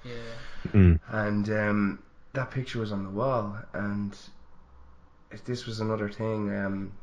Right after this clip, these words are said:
Speaker 3: she screamed in the middle of the night, and it woke me up, and I ran in, and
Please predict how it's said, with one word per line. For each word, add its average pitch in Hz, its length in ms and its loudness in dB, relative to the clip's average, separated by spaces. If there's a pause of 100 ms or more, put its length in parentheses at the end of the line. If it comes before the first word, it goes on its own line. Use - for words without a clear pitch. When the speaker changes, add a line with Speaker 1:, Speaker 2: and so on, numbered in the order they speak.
(680)
Speaker 3:
she 139 200 -6
screamed 127 640 -2
in 104 120 0
the 101 60 0
middle 104 240 0
of 92 80 -8
the 95 80 -10
night, 104 320 -4 (420)
and 98 140 -4
it 95 60 -2
woke 107 220 -4
me 104 120 -2
up, 104 160 -4
and 95 100 -6
I 95 80 -6
ran 110 360 -2
in, 101 360 -4 (840)
and 98 240 -6